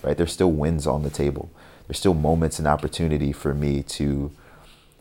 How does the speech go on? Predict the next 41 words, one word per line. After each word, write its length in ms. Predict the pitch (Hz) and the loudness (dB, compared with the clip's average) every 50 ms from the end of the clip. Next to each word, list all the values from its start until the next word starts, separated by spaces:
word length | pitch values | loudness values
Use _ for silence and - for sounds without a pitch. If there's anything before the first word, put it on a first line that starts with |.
| _ _ _ _ _ - | _ _ _ _ _ -2
I 20 | 101 | -2
don't 140 | 123 127 | 0 4
like 160 | 110 107 104 - | 4 2 2 2
to 80 | 92 | -4
say 240 | - - 101 85 73 73 69 - - | 0 2 2 2 2 0 -6 -10 -8
redeem 800 | 64 76 85 80 73 69 76 78 76 82 87 92 95 95 90 - - | -4 -2 -2 0 -2 -4 -6 -6 -4 -4 -4 -4 -4 -6 -8 -10 -8
or, 120 | - 78 | -6 -4
like, 140 | 73 71 73 | -4 -4 -6
vindicate, 680 | 71 67 67 80 78 82 85 82 - 98 95 95 - - | -6 -6 -4 -4 -2 -2 -4 -4 -2 -2 -2 -2 -4 -8
because 260 | - - - 76 73 | -12 -10 -10 -8 -8
it's 220 | 76 73 - - _ _ _ - | -8 -10 -10 -16 _ _ _ -12
not 340 | - 80 80 78 73 - - | -8 -4 -2 -2 -2 -4 -4
really 220 | 69 80 78 76 | -4 -2 -2 -2
some 260 | 73 - - 80 76 71 | -4 -4 -4 -4 -6 -4
place 260 | - - 78 76 - | -4 -4 -4 -4 -4
that 120 | 73 71 | -4 -4
I 60 | 69 | -4
wanna 220 | 69 73 76 73 71 | -4 -4 -6 -6 -8
pursue, 520 | - - - - - - 78 80 90 104 - - - - - - - - _ - | -10 -14 -14 -10 -8 -4 -4 -4 -4 -6 -10 -16 -20 -20 -20 -20 -20 -20 _ -2
but 240 | - 92 76 69 - - _ _ _ _ _ - | 0 2 2 0 -2 -10 _ _ _ _ _ -8
just, 180 | - 95 - - | -8 -6 -4 -4
like, 120 | 113 - | -6 -6
fun 320 | - - - 78 82 85 78 | -6 -4 -4 -4 -4 -4 -6
to 100 | - 80 | -8 -6
be 160 | 78 85 82 | -6 -4 -4
had, 320 | 85 82 - - - - - - _ _ - | -4 -4 -6 -6 -8 -12 -16 -20 _ _ -12
moments 420 | - 71 80 87 90 87 80 - | -8 -6 -4 -4 -4 -4 -6 -6
to 100 | - - | -6 -6
be 120 | 80 73 71 | -6 -6 -6
captured. 480 | - - 76 73 76 - - 71 - - _ _ _ _ - | -6 -6 -6 -6 -6 -8 -10 -12 -12 -12 _ _ _ _ -14
And 100 | - 82 | -10 -8
that 120 | 101 113 | -6 -4
was 140 | 120 117 - | -4 -4 -4
pretty 200 | - - 107 90 76 | -2 -2 -2 -2 -2
cool 180 | - - 90 | -2 -4 -4
for 140 | - - 76 | -4 -6 -8
me. 220 | 73 67 65 60 - | -8 -8 -8 -10 -10
And 400 | - - 71 73 73 73 71 67 | -8 -6 -4 -4 -2 -4 -4 -6
so 320 | - - 82 73 69 69 - - - - - - - | -4 -2 0 0 0 -2 -6 -12 -20 -20 -20 -10 -2
after 240 | - 87 90 - 98 | 0 0 0 2 2
that, 320 | 90 90 87 85 - - | 2 4 4 4 2 0